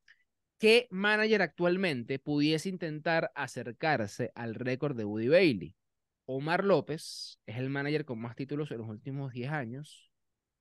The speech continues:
con dos, pero la verdad es que está complicado, porque es lo que estábamos hablando antes de empezar el episodio.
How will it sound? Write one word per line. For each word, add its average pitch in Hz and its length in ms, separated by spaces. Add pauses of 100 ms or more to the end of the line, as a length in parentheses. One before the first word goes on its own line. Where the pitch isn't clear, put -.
(120)
con 110 260
dos, - 600 (840)
pero 170 220
la 180 100
verdad 139 200
es 120 40
que 123 60
está 143 140
complicado, 143 520
porque 123 200
es 123 40
lo 135 60
que 147 260
estábamos 143 340
hablando 139 320
antes 147 260
de 156 40
empezar 139 320
el 147 80
episodio. 131 500